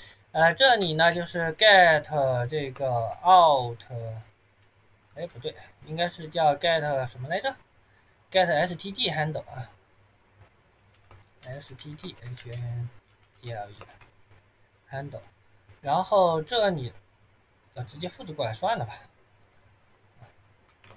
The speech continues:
直接复制过来算了。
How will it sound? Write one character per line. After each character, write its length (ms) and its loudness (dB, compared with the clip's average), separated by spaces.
直 80 -20
接 120 -8
复 160 -14
制 120 -12
过 120 -12
来 120 -14
算 180 -14
了。 60 -16